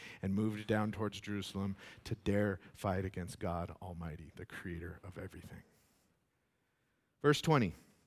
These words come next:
it tells us that the beast was taken prisoner, and along with it the false prophet who had performed the signs in its presence.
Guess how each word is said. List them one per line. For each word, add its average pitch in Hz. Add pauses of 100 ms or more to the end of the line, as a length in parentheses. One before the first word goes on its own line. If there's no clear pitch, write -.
(540)
it -
tells 139
us 139
that 131
the 120
beast 135
was 127
taken 135
prisoner, 127
and 107
along 110
with 117
it 127
the 101
false 104
prophet 135
who 113
had 104
performed 104
the 92
signs 120
in 107
its 98
presence. 147